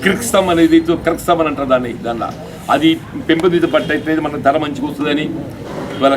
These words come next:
కేంద్రం ఏదైతే ఉందో మరి దశాబ్దాల పోరాట ఫలితం ఏదైతే ఉందో పసుపు బోర్డు ఏర్పాటు చేయటానికి కూడా హర్షం వ్యక్తం చేస్తుంది. వాళ్ళకు కూడా నాణ్యమైన గిట్టుబాటు ధర కల్పింప చేయడానికి మనం ఎప్పటికీ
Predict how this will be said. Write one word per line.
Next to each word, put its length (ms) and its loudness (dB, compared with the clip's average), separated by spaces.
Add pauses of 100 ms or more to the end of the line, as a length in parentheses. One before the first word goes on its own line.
(160)
కేంద్రం 420 4
ఏదైతే 300 4
ఉందో 160 4 (680)
మరి 160 2 (360)
దశాబ్దాల 460 2 (100)
పోరాట 300 2 (100)
ఫలితం 380 -2
ఏదైతే 260 0
ఉందో 160 2 (380)
పసుపు 240 0
బోర్డు 240 2
ఏర్పాటు 340 2
చేయటానికి 480 2
కూడా 160 2 (300)
హర్షం 320 0
వ్యక్తం 280 -6
చేస్తుంది. 140 -10 (880)
వాళ్ళకు 400 4
కూడా 160 4 (160)
నాణ్యమైన 480 2 (120)
గిట్టుబాటు 380 2
ధర 180 2
కల్పింప 280 0 (140)
చేయడానికి 520 2 (400)
మనం 220 0
ఎప్పటికీ 240 -4